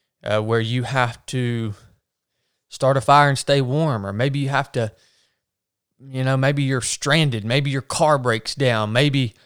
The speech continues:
the grocery store runs out of food. I, I, <laughs> that's a little extreme, right? But Wazoo,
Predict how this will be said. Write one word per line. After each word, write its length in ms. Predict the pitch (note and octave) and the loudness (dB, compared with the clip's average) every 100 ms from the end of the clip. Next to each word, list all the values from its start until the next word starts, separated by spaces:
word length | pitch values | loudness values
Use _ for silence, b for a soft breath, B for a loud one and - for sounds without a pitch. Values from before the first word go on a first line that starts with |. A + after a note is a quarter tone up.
| _ _ _ _ | _ _ _ _
the 100 | D3 | -2
grocery 380 | B2 D#3+ - C#3 | 2 2 2 -2
store 340 | - D#3 C3 | 0 2 4
runs 300 | C3+ D#3+ C#3+ | 4 2 4
out 160 | D3 C#3 | 4 4
of 80 | |
food. 340 | - D#3+ C#3+ B2+ | 2 2 4 6
I, 140 | C3 | 4
I, 280 | - - - - | 4 2 0 -4
<laughs> 120 | - D#3+ | -8 4
that's 240 | G3+ F#3+ | 6 6
a 40 | G#3 | 6
little 280 | G3+ F#3+ | 6 8
extreme, 600 | D#3+ - - G3 F3+ C#3 | 4 2 4 6 8 6
right? 300 | B2+ D#3 F3 G#3 B B F#3+ | 6 6 6 0 B B 6
But 240 | F3 F3+ | 8 8
Wazoo, 800 | D3 F3+ G3+ G#3 D3+ F3+ E3 C#3 | 8 8 10 8 8 8 8 4